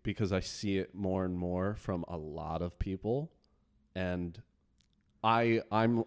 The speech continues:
I'm like, I'm interested enough to get, I think we're both interested enough to get to the bottom of, like, why are these things important to you and why are so many people taking them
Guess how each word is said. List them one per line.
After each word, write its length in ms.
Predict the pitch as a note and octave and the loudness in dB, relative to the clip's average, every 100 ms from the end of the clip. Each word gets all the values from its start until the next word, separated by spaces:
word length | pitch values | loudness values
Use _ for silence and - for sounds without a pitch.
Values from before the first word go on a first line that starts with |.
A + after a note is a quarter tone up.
| - | 2
I'm 180 | A2+ | 4
like, 360 | A#2+ A2 G2 - _ _ _ _ _ _ _ _ _ _ _ _ _ - | 6 4 2 -4 _ _ _ _ _ _ _ _ _ _ _ _ _ -2
I'm 320 | A2+ A2 G#2+ A2 | 2 2 0 2
interested 480 | A2 A2+ - A#2 | 0 0 -2 0
enough 440 | G2+ F2+ F2+ G2 - - - - | 2 2 0 -2 -6 -20 -10 -2
to 380 | G2+ F2 E2 G#2 - _ _ _ _ | 0 0 -2 -6 -16 _ _ _ _
get, 180 | G#2+ - _ _ _ _ _ _ | -4 -4 _ _ _ _ _ _
I 100 | A2 | 4
think 200 | B2+ D3 | 6 6
we're 100 | C3 | 6
both 320 | G#2 G2+ A2 - | 4 6 4 4
interested 420 | A2 A2 A2 G#2+ | -2 -2 -4 -4
enough 340 | F#2 F2 F#2 - | -2 -2 -2 -4
to 80 | G#2 | -4
get 200 | G2 - | -4 -4
to 100 | - | -4
the 80 | F2+ | -4
bottom 380 | D#2 E2 F#2 G#2 | -4 -4 -2 -4
of, 140 | F2+ | -4
like, 280 | F2+ D#2+ - _ _ _ _ - | -6 -6 -10 _ _ _ _ -20
why 600 | E2+ F2 F2+ F#2+ G#2+ A#2 - _ _ _ | -4 0 2 4 4 2 -2 _ _ _
are 180 | G2 G2 | -2 0
these 300 | F2+ G2+ F2+ | 0 -4 -4
things 480 | - G2 G2+ F#2+ - - _ - | -4 -4 -2 -6 -12 -18 _ -8
important 460 | G2 - G2 F#2 F#2+ | -6 -4 -4 -4 -4
to 120 | A#2 | 0
you 120 | A#2 | 0
and 100 | F#2 | 0
why 200 | E2+ F#2 | -2 -2
are 100 | F#2+ | -2
so 180 | F#2+ G2+ | -4 -2
many 200 | G2 F2+ | -2 -4
people 640 | - F#2+ F#2+ F#2 E2+ E2 _ _ _ _ _ | -4 -6 -2 -2 -2 -6 _ _ _ _ _
taking 340 | - G#2 F#2 F#2+ | -4 -2 -2 -2
them 300 | F#2 F#2 | 0 -2